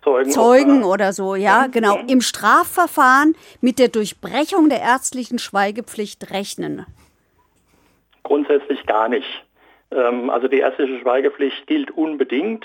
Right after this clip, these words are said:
Speaker 1: äh, und die ist, äh, sowohl in dem Paragraph zweihundertdrei S tGB strafbewehrt als auch im Paragraph dreiundfünfzig ausdrücklich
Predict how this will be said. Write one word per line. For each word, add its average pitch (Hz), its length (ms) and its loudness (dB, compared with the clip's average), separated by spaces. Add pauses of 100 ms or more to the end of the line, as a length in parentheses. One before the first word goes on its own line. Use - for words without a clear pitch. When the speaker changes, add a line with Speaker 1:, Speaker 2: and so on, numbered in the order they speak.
(140)
Speaker 1:
äh, 147 480 0
und 139 340 -4
die 135 120 -6
ist, - 340 -12
äh, 127 400 -2
sowohl 135 320 2
in 135 100 -4
dem 127 220 -2
Paragraph 123 460 0
zweihundertdrei 123 640 0
S 135 100 -2 (120)
tGB 127 420 -2
strafbewehrt 143 680 -2
als 131 160 -4
auch 131 140 0
im 127 120 -4
Paragraph 120 440 -4
dreiundfünfzig 131 760 -4
ausdrücklich 123 760 -6